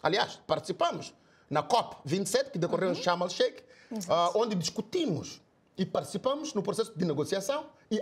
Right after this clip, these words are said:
Speaker 1: advocacia sobre a necessidade de incluir as cidades no texto final das declarações. Portanto,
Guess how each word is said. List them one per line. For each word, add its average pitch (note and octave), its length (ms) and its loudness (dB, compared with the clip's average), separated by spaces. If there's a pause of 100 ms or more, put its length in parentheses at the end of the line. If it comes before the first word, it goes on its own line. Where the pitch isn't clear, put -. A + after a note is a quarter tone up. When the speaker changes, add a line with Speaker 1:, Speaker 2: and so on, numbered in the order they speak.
Speaker 1:
advocacia G3+ 680 0 (260)
sobre B3 640 0
a G#3+ 80 2
necessidade A3 600 -2
de B3+ 100 2
incluir C4 400 0
as B3 140 0
cidades E3+ 440 -2 (220)
no F3+ 140 0
texto F#3 440 -4 (240)
final D3+ 680 -2
das C#3+ 420 0
declarações. C#3+ 560 -2
Portanto, G#3+ 320 -4